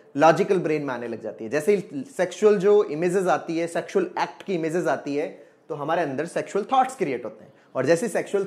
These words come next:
थॉट्स क्रिएट होते हैं, तो ये सेक्सुअल थॉट्स हमारे लिम्बिक सिस्टम में जाते हैं, जहां पर हमारे अंदर सेक्स की डिजायर्स डेवलप होती है, सेक्स की इच्छा डेवलप होती है, सेक्सुअल फीलिंग्स क्रिएट होती है। और ये सेक्सुअल फीलिंग्स आपके पैरासिम्पैथेटिक नर्वस सिस्टम को स्टिमुलेट करती है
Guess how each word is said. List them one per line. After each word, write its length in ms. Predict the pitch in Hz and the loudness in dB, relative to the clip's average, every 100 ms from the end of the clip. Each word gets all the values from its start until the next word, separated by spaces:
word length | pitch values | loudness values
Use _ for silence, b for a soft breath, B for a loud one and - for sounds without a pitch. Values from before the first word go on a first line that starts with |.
| 185 | 0
थॉट्स 220 | 175 175 | -2 -2
क्रिएट 380 | - 165 196 165 | -2 2 2 0
होते 200 | 143 143 | -6 -6
हैं, 400 | 131 151 208 - - _ _ | -6 -8 -8 -16 -20 _ _
तो 40 | 160 | -2
ये 140 | 180 | 0
सेक्सुअल 400 | 190 170 - 180 180 | 0 -2 -2 -2 2
थॉट्स 320 | 190 - - - | 2 2 -10 -8
हमारे 220 | 143 147 | 0 2
लिम्बिक 280 | 143 156 180 | 2 2 -2
सिस्टम 260 | 175 - 180 | -4 -2 0
में 80 | |
जाते 240 | 170 160 175 | 2 2 0
हैं, 160 | 190 B B B _ | -6 B B B _
जहां 200 | 135 135 | -4 -2
पर 160 | - 147 | 0 0
हमारे 260 | 139 147 | 0 -2
अंदर 140 | 151 185 | -2 -2
सेक्स 340 | - 185 - | 0 0 0
की 180 | - - - _ _ b b - | -8 -10 -12 _ _ b b -2
डिजायर्स 580 | 135 143 160 170 180 160 | 0 6 8 8 6 2
डेवलप 240 | 135 117 98 | -2 -2 -6
होती 200 | 95 - | -10 -14
है, 60 | |
सेक्स 280 | - 165 165 | -4 -4 -4
की 120 | - | -2
इच्छा 200 | 180 185 | 0 4
डेवलप 240 | 160 135 131 | 6 6 2
होती 140 | - | -2
है, 60 | 113 | 2
सेक्सुअल 420 | 170 - - 202 208 B B - | 0 6 8 8 4 B B 2
फीलिंग्स 360 | 226 233 208 | 6 6 4
क्रिएट 280 | - 151 143 | 0 -2 -2
होती 120 | 120 | -4
है। 60 | 117 | -4
और 80 | 123 | -2
ये 80 | 185 | -2
सेक्सुअल 360 | 190 - 202 | -4 0 0
फीलिंग्स 340 | 196 180 196 165 | 2 0 2 0
आपके 180 | 156 | 0
पैरासिम्पैथेटिक 680 | - 151 175 180 170 185 185 | 0 -2 0 -2 0 0 0
नर्वस 260 | 180 160 175 | 0 0 -2
सिस्टम 260 | 180 190 | -4 -2
को 80 | 185 | -2
स्टिमुलेट 400 | 185 175 180 185 | -2 0 2 2
करती 300 | 190 - 185 | 0 -2 -2
है 220 | 185 202 | -2 -4